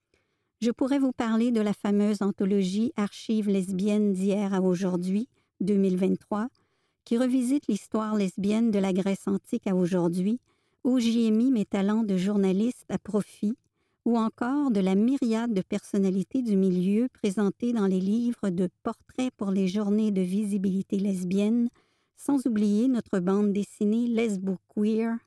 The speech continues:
deux mille dix-neuf. Et que dire des films réalisés qui ont été présentés dans plusieurs festivals à travers le monde ? Du film expérimental Femmes,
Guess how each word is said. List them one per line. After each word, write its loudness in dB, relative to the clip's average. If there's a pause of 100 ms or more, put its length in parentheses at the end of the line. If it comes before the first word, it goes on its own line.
(140)
deux 0
mille 0
dix-neuf. -4 (1300)
Et 0
que -2
dire 0
des 2
films 0
réalisés 0 (380)
qui -2
ont 0
été -2
présentés -2
dans -2
plusieurs -2
festivals -4
à -2
travers 0
le 2
monde ? -2 (640)
Du 0
film 0
expérimental 0 (260)
Femmes, 0